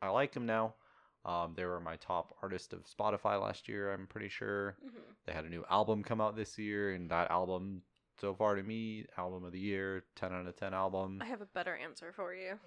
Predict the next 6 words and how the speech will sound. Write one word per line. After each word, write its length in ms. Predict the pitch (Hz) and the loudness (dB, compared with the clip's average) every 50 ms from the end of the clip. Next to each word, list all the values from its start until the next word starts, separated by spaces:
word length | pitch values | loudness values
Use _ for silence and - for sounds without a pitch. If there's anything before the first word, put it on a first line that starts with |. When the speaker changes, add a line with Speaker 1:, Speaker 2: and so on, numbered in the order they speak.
| 160 - | -20 -14
Speaker 1:
For 160 | - 95 87 | -10 -10 -8
me? 340 | 85 90 98 113 131 151 175 185 | -4 -4 -2 -2 0 -2 -2 0
Speaker 2:
Yeah. 240 | 196 190 175 160 208 - _ _ _ _ - | 2 4 4 4 2 -2 _ _ _ _ -10
Speaker 1:
Okay. 400 | 98 - 95 87 87 92 107 120 - _ _ _ _ _ | -4 0 2 2 2 2 -2 -6 -12 _ _ _ _ _
Speaker 2:
Because 400 | 208 208 - 208 180 185 180 - - - - - - _ _ _ _ _ _ _ _ | -12 -6 -4 -4 -4 -4 -6 -10 -18 -20 -20 -20 -20 _ _ _ _ _ _ _ _
you 680 | 226 226 233 247 262 277 277 262 233 226 220 220 240 | -8 -4 -2 -2 0 0 0 2 4 6 6 4 4